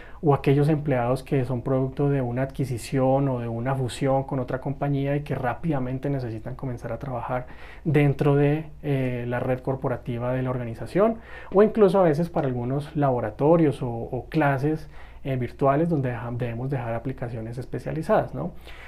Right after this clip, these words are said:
Luego, nuevamente, se van empezando a adoptar otros usuarios, en este caso los usuarios ya de tiempo completo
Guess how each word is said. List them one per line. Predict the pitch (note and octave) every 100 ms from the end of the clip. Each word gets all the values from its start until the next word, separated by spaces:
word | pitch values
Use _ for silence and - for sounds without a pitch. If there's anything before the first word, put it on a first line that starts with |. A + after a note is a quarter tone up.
| -
Luego, | D#3 F3 F3+ E3+ G3+ G3
nuevamente, | D#3+ D3+ D#3 E3 D3 D3
se | B2 C3
van | B2 C3
empezando | D3 D3+ C3 A#2+
a | C#3+
adoptar | D3 B2
otros | C3 C3 D3+ D#3 -
usuarios, | - D#3 F3 D3+ C#3 E3 -
en | D3
este | B2+ - C#3+
caso | D3 D3
los | D3 C3+
usuarios | A#2+ B2
ya | C3+ C#3+
de | C#3+
tiempo | C#3+ C#3+ D3 -
completo | C3 B2+ B2 - C#3+